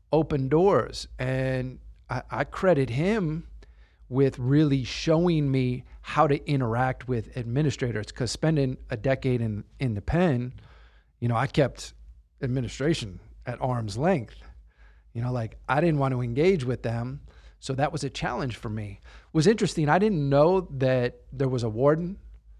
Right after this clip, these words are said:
that you were able to connect with. And for people who don't know the system, especially the federal system, what they teach is don't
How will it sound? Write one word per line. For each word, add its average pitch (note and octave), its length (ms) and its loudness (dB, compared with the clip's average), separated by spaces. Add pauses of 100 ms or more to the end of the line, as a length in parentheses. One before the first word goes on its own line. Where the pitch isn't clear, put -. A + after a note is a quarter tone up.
that A#2+ 160 -6
you C#3 80 2
were D3 80 6
able C#3+ 180 4
to B2 80 -4
connect C3 480 -4
with. - 460 -10 (720)
And B2+ 440 -4 (440)
for C3+ 200 0
people D3+ 300 -2
who C3+ 140 -2
don't C#3+ 320 2 (100)
know C#3 320 4
the B2+ 120 0
system, B2+ 500 -6
especially - 380 -4
the A#2 60 -6
federal C#3 360 0
system, A#2 500 -8 (640)
what C3 340 2
they E3+ 220 4
teach - 800 -4 (760)
is C3 560 0 (640)
don't C3 280 0